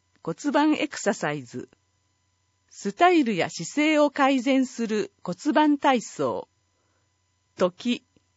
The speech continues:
一、初級編。七月二十日金曜。二、中級編。七月二十六日木曜。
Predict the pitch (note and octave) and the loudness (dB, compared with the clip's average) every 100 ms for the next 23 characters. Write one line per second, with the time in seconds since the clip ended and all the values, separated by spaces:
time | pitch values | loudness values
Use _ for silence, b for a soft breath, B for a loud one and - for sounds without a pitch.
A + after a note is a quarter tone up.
0 | _ _ _ F#3+ - B3+ - _ - G3 | _ _ _ -12 -8 -8 -8 _ -8 -6
1 | F3+ C4 C4 C4 B3 A3+ G#3+ - _ _ | -4 0 0 0 -2 -2 -2 -6 _ _
2 | _ _ _ - - - C#4+ D#4 - C#4+ | _ _ _ -18 -10 -2 0 0 0 -4
3 | C4+ - - A#3 - - C4 C4+ B3+ A#3 | -4 -6 0 0 0 2 4 6 4 4
4 | D3 - _ _ _ _ _ _ _ _ | 0 -4 _ _ _ _ _ _ _ _
5 | _ A#3 C#4 - _ _ _ _ _ _ | _ 2 2 0 _ _ _ _ _ _
6 | - C#4 C#4+ - C4 C4 B3+ A#3+ A3 G#3 | -2 0 0 -2 0 2 0 0 0 -2
7 | - _ _ _ _ _ - F3+ C#4+ D#4+ | -6 _ _ _ _ _ -16 -2 2 2
8 | D#4+ D4+ C#4+ E4 C#4+ A#3 F3+ D#3 - A3 | 2 2 6 6 4 2 0 -2 -2 0
9 | A3 G#3+ - G3 - - E3 - B3 A3+ | 0 -2 -6 -6 -6 -6 -6 -4 -2 0
10 | G#3+ D#3 | 0 0